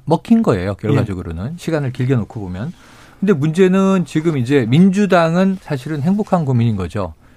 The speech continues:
Speaker 1: 이 격차 없는 동률이기 때문에 지금 어, 누구 쪽이지? 그래서 이제 워낙 둘이 다른 캐릭터다 보니까 지금 나오고 있는 얘기는 이낙연과 이재명의 강점들을 어떻게 조합할 거냐. 화학적 결합을 해야 한다.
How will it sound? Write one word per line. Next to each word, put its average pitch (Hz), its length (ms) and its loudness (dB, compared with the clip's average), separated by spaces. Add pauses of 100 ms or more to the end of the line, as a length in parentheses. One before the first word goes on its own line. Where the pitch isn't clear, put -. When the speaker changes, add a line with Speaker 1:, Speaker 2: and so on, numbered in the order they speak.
(220)
Speaker 1:
이 135 60 -2
격차 147 420 -2
없는 131 360 2
동률이기 123 540 2
때문에 87 680 -6 (380)
지금 151 200 -6
어, 110 140 -2
누구 135 220 0
쪽이지? 139 500 -4 (320)
그래서 180 240 4
이제 175 100 2
워낙 170 380 2
둘이 151 160 -4
다른 131 300 -4
캐릭터다 160 420 -2
보니까 117 540 -4 (320)
지금 170 240 -2
나오고 139 320 2
있는 160 180 -2
얘기는 127 340 -2 (280)
이낙연과 143 720 2
이재명의 123 800 -2
강점들을 165 680 0
어떻게 92 260 -8
조합할 110 400 -6
거냐. 87 280 -12 (320)
화학적 151 360 -4
결합을 110 320 -2
해야 127 100 2
한다. 110 320 -4